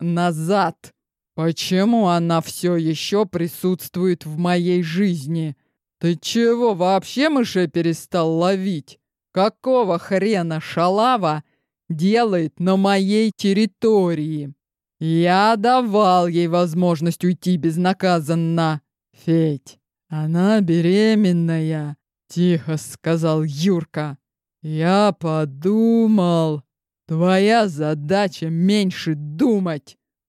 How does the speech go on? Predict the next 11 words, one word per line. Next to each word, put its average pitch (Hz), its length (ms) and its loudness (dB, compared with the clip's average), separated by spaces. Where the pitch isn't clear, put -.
Стало 175 680 0
нечем 185 480 0
дышать, 190 580 0
злость 196 720 0
смешалась 175 1400 -2
с - 220 -12
привычной 190 960 -2
яростью, 185 1400 0
разрушающей 185 1600 -2
на 175 200 -2
молекулы. 175 960 -2